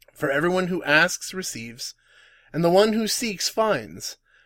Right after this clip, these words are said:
and to the one who knocks it will be opened. Or which one of you, if his son asks him for bread, will give him a stone? Or if he asks for a fish,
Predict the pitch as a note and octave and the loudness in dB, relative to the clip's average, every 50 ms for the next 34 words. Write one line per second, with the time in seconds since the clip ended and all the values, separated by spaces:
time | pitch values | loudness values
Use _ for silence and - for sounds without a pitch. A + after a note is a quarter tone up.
0 | _ _ _ _ _ - E3+ F3 D#3 G3 F#3+ F#3+ F3 F#3+ A3+ C4 D4 C4 C4+ C#4 | _ _ _ _ _ -6 -6 -4 2 4 6 6 6 6 4 4 4 4 4 4
1 | C4 B3+ C4 B3 A#3+ G3+ - - - - G3+ G3+ G3 G3+ G#3+ A3 G3+ G3+ G#3 E3 | 2 2 0 0 -2 -2 -4 -4 0 4 2 4 4 4 4 4 4 2 -2 0
2 | F3 G#3 A#3+ - - B2 - - - - - _ _ _ _ _ _ _ _ _ | 0 0 -2 -2 -6 -12 -14 -14 -18 -20 -20 _ _ _ _ _ _ _ _ _
3 | _ _ _ _ _ _ _ _ _ _ _ _ _ _ _ _ - F#3+ G#3+ D4 | _ _ _ _ _ _ _ _ _ _ _ _ _ _ _ _ 0 2 4 4
4 | D#4 - - D4 C4 A#3+ G#3+ F#3 F3 C3+ A#2 B2 - _ _ _ _ _ - F3 | 4 4 4 2 4 4 2 2 0 -2 -2 -4 -8 _ _ _ _ _ -4 -4
5 | F3+ - A#3+ A3+ - - A#3+ A3 G#3 G3+ - E3+ F#3 F#3+ F#3+ - - - G3 F#3 | -2 -2 -2 -2 -2 0 0 2 2 2 2 2 4 4 4 2 -2 -4 -4 -4
6 | E3+ - E3+ D3+ C#3 C3+ D#3+ F3 D#3 B2 A#2 C3 - - D3+ D3+ D3 C3+ - F3+ | -4 -2 -4 -4 -2 -2 0 2 2 2 2 -2 -4 -2 -2 -2 -2 -2 0 2
7 | G3 F#3+ E3+ F#3 E3+ C#3+ - - - - F#3 E3 A#2+ G#2+ - - _ _ _ _ | 2 2 2 0 -4 -4 -4 -6 -6 -6 -4 -4 -6 -6 -10 -16 _ _ _ _
8 | _ _ _ _ _ _ _ _ _ _ _ _ _ _ _ _ _ - F3 F3+ | _ _ _ _ _ _ _ _ _ _ _ _ _ _ _ _ _ 4 6 6
9 | F#3 F#3 F#3 E3+ - - A3 G#3 G#3 G#3 G#3 G3 - - - G#3 F#3 E3+ D3+ - | 6 6 4 2 0 4 6 8 8 8 8 4 2 0 0 2 2 2 2 0
10 | - - C#4+ A#3+ C#3 - - - - - - | 0 2 4 4 4 4 0 -4 -6 -6 -8